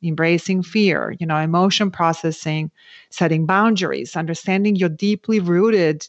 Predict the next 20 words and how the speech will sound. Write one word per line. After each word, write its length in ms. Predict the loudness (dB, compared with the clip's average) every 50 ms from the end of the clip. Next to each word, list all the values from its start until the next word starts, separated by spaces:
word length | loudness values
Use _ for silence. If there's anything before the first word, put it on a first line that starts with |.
| -4
dis-, 360 | 0 0 0 0 -2 -6 -10 -6 -6
dis-ease 720 | -2 0 0 0 -2 -4 -8 -4 0 0 2 2 0 -2 -2
and 180 | -2 -2 -2 0
discomfort 960 | -2 -4 -6 -4 -4 -2 -2 -2 -2 -2 -2 -2 0 0 0 -2 -4 -8 -20 _ _ _ _ _ _ _ _ _ _ _ _ -2
is 560 | 0 2 4 4 4 2 2 -2 -6 -12 -18 -20 _ _ _ _ _ _ _ _ _ _ _ _ _ _ _ -10
what 280 | -2 0 0 0 2
needs 380 | 2 2 2 2 2 0 -2 -4
to 80 | -4 -4
be 160 | -2 0 0
addressed 760 | 0 -2 -4 -6 -4 -2 0 2 0 0 -2 -6 -14 -12 -4
because 360 | -4 -2 0 0 -2 0 0
they 180 | 0 0 0 0
play 360 | 0 0 -2 0 0 2 0
a 80 | 0 -2
key 340 | -4 -6 -4 0 2 2
role 300 | 2 2 2 2 2 2
in 140 | 2 2 0
healing 480 | 0 -2 -4 -4 -2 0 0 0 0 0
and 140 | 0 0 2
well-being. 560 | 2 2 2 0 0 -2 -4 -4 -6 -10